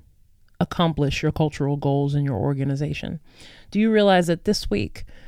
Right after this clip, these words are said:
we could already have coaching sessions scheduled on the calendar for you and I to talk about how to see your cultural goals come to fruition? Did you know that right now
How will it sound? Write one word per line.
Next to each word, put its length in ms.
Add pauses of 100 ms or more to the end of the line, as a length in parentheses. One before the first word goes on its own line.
(260)
we 100
could 200
already 600
have 760 (840)
coaching 500
sessions 840 (640)
scheduled 600 (380)
on 200
the 60
calendar 580
for 160
you 300
and 140
I 500
to 140
talk 260
about 380 (760)
how 140
to 60
see 160
your 160
cultural 480
goals 640 (640)
come 200
to 60
fruition? 540
Did 240
you 120
know 560 (760)
that 200
right 360
now 480